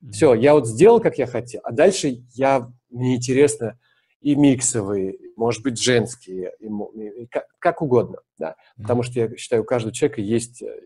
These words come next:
Speaker 2: если есть запрос на видение, на смелость, да, то он может быть исполнен. Так вот, кроме Vision Quest,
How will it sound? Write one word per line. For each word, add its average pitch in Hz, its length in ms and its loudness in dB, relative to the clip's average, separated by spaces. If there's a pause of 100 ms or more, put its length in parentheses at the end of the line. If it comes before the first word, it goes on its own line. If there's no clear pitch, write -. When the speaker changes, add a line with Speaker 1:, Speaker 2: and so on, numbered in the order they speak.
Speaker 2:
если 123 240 -4
есть 107 120 2
запрос 131 580 0 (360)
на 117 180 -2
видение, 104 540 -4
на 107 120 -6
смелость, - 600 -4
да, - 220 -14 (560)
то 117 460 0 (240)
он 131 140 0
может 127 200 2
быть 113 140 -8
исполнен. 107 400 -6 (360)
Так - 160 2
вот, 151 120 4
кроме 160 260 4
Vision 131 220 0
Quest, 156 560 -2